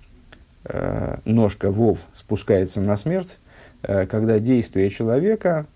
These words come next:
а на самом деле действие в связи с его мысли-, мыслями и речами, которые обусловили это действие в конечном итоге, э, спускается на смерть, то есть вот попадает, э, в, под, во власть Исава, человека полевого.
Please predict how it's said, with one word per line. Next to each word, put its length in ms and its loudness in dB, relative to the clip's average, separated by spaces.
а 140 0
на 140 0
самом 400 -4
деле 260 0
действие 480 -2
в 100 -10
связи 440 0
с 120 -10
его 300 0
мысли-, 560 -4
мыслями 500 -4
и 220 -2
речами, 480 -6
которые 360 -4
обусловили 600 -2
это 180 -2
действие 360 -4
в 40 -8
конечном 460 -2
итоге, 380 -4
э, 260 2
спускается 640 0
на 160 2
смерть, 460 -4
то 100 -2
есть 160 -4
вот 160 -2
попадает, 760 0
э, 640 -2
в, 380 -12
под, 180 2
во 320 0
власть 500 0
Исава, 640 0
человека 480 -2
полевого. 460 2